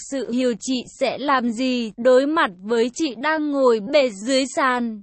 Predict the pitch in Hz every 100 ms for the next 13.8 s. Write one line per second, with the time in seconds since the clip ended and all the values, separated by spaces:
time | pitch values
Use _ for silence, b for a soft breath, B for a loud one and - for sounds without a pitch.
0 | - 311 302 311 330 302 285 277 262 -
1 | 285 262 339 339 320 320 320 320 330 330
2 | 302 254 294 311 277 233 226 220 269 -
3 | 262 220 - 311 285 240 208 180 311 262
4 | 240 339 330 320 330 320 - 339 330 330
5 | 330 294 269 247 262 262 240 - 254 214
6 | 214 - 254 226 233 294 370 247 233 233
7 | 240 247 220 185 208 302 302 294 277 _
8 | _ _ _ 196 180 _ _ - 285 320
9 | 294 320 302 302 302 - 240 240 214 294
10 | 311 302 - 240 247 247 226 247 285 339
11 | 247 185 202 233 240 269 330 254 - 247
12 | 214 339 302 247 254 233 226 220 220 233
13 | 226 359 359 339 339 320 277